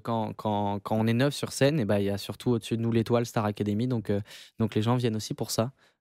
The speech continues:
Euh, et viennent pas te voir que toi. Euh, là, moi, quand les gens viennent me voir, ils ont payé leur billet, ils viennent me voir moi. Donc, euh, donc ouais, c'est une pression supplémentaire aussi,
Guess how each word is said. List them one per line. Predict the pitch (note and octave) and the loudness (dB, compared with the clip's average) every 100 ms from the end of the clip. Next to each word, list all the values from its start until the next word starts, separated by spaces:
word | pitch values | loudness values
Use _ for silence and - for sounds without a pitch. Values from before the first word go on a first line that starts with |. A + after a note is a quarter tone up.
| - | 0
Euh, | A2+ G#2+ G#2+ G#2 G#2 G2+ | 2 2 2 0 -2 -2
et | - | -2
viennent | G#2 G#2+ | 0 0
pas | A2+ | 0
te | A2 | 0
voir | A2 - - | 0 -2 0
que | A2+ | 0
toi. | - A#2+ F#3+ E3+ | 2 0 0 2
Euh, | A#2+ A2+ A2 A2 | 2 4 2 2
là, | B2 | 0
moi, | B2 B2 | 0 -2
quand | A#2+ | 0
les | A2 | 0
gens | A2+ | 0
viennent | A#2+ A2+ | 0 2
me | G#2+ | 2
voir, | A#2+ B2+ | 2 0
ils | A2+ | -2
ont | G#2 | 2
payé | C3+ B2+ | 4 4
leur | B2 A2+ | 2 -2
billet, | A2+ C#3 | 0 0
ils | A#2+ | 0
viennent | G#2+ | 0
me | A2 | 0
voir | A2 G2+ | 0 0
moi. | G#2 G#2 G#2+ - _ _ _ A2+ | 2 0 0 -6 _ _ _ -2
Donc, | A2 - | -2 2
euh, | A2 G#2 G2+ | 2 4 0
donc | G2 G2+ C#3+ | -2 0 0
ouais, | |
c'est | C#3+ A#2 | 0 -2
une | A2+ | -2
pression | - D3+ G#3+ | -2 0 0
supplémentaire | F#3+ E3+ C#3+ D3 E3 | 2 2 2 2 2
aussi, | C3+ - D#3+ | 2 0 -4